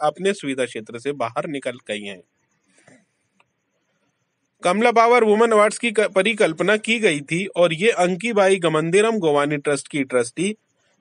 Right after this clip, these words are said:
निदर्शना गोवानी के दिमाग की उपज है। दर्शकों से निदर्शना गोवानी के योगदान में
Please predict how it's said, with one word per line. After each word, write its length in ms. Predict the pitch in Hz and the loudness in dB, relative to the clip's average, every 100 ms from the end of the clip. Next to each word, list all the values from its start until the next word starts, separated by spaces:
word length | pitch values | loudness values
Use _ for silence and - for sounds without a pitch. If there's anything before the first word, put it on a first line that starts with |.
| - | -2
निदर्शना 500 | 139 175 190 226 247 | 2 2 2 2 2
गोवानी 520 | 202 160 139 147 220 | 4 4 4 2 0
के 120 | 208 | -2
दिमाग 340 | 165 135 131 123 - | -2 0 0 -2 -4
की 80 | |
उपज 340 | 175 135 120 104 | -4 -2 -2 -2
है। 220 | 101 98 _ _ _ _ _ _ _ _ _ _ _ | -8 -12 _ _ _ _ _ _ _ _ _ _ _
दर्शकों 520 | 147 180 - 226 247 | 2 2 4 4 4
से 140 | 247 247 | 4 4
निदर्शना 640 | 233 214 208 196 233 247 | 4 2 2 2 0 0
गोवानी 420 | 202 185 180 220 | 4 4 4 0
के 160 | 214 214 | 2 4
योगदान 540 | 196 165 151 165 220 | 4 0 0 0 2
में 420 | 220 165 147 147 | 0 0 -2 -4